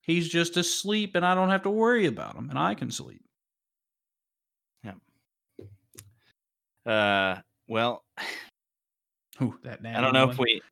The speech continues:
Speaker 1: Natty
Speaker 2: don't know if
Speaker 1: one
Speaker 2: we,
Speaker 1: and a nat
Speaker 2: uh,
Speaker 1: twenty.
Speaker 2: that was terrible. Um, I don't
Speaker 1: <laughs>
Speaker 2: know if we
Speaker 1: That was
Speaker 2: want
Speaker 1: terrible.
Speaker 2: to, uh,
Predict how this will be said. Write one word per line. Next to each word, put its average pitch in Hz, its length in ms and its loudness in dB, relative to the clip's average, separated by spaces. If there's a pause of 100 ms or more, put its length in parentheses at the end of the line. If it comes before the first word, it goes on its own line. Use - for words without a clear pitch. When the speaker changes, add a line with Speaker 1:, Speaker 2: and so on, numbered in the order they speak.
(100)
Speaker 1:
Natty 160 160 0
Speaker 2:
don't 135 100 6
know 139 120 6
if 127 60 4
Speaker 1:
one 202 80 0
Speaker 2:
we, 117 100 4
Speaker 1:
and 113 120 8
a - 20 8
nat 104 420 4
Speaker 2:
uh, - 40 2
Speaker 1:
twenty. 139 260 -4 (640)
Speaker 2:
that 107 100 -8
was 101 140 -10
terrible. 104 420 -8
Um, 117 640 2 (120)
I - 60 0
don't 226 80 4
Speaker 1:
<laughs> - 20 2
Speaker 2:
know 196 60 8
if - 80 4
we 170 120 6
Speaker 1:
That 127 100 4
was 117 80 6
Speaker 2:
want 120 100 4
Speaker 1:
terrible. 110 440 2
Speaker 2:
to, 104 60 6
uh, 98 440 4